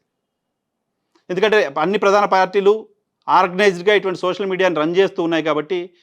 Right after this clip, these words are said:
ఇవి ఆర్గనైజ్డ్ క్రైమ్స్గానే చూడాల్సిన అవసరం ఉంటుంది. గతంలో తెలుగుదేశం పార్టీకి సంబంధించిన మహిళలపైన ఎటువంటి పోస్టులు పెట్టారు? బహుశా వైసీపీకి సంబంధించిన వాళ్ళు పెట్టారేమో. గతంలో పవన్ కళ్యాణ్ కుటుంబ సభ్యులపైన ఎటువంటి పెట్టారు?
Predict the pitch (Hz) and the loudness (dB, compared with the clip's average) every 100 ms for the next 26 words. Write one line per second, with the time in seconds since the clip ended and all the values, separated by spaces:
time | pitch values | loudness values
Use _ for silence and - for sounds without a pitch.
0 | _ 185 190 127 160 175 190 190 180 156 | _ 0 2 4 4 2 0 0 -2 -6
1 | - 165 170 185 185 165 180 151 156 147 | -4 0 0 -2 -2 -4 -2 -2 0 -2
2 | 147 127 143 117 85 80 _ _ _ _ | -4 -8 -8 -12 -16 -20 _ _ _ _
3 | _ _ _ _ _ 151 175 214 214 277 | _ _ _ _ _ -4 0 0 2 0
4 | 262 _ _ 170 196 220 202 190 190 185 | -2 _ _ -2 2 2 2 0 0 0
5 | 196 190 185 190 175 180 185 185 185 180 | -4 -4 -4 -4 -2 0 0 -2 -4 -4
6 | 185 175 180 185 180 196 233 _ _ _ | -6 -6 -6 -6 -6 -8 -12 _ _ _
7 | 156 160 185 151 160 202 180 185 180 170 | -2 0 2 2 0 -2 -4 -2 -4 -4
8 | 175 165 165 180 190 220 _ _ _ _ | -4 -4 -4 -6 -6 -12 _ _ _ _
9 | 170 202 208 185 165 196 202 202 185 190 | -2 0 0 2 2 2 2 2 0 -2
10 | 185 196 185 196 190 185 190 180 185 202 | 0 -2 -2 -2 -2 -4 -4 -2 -4 -6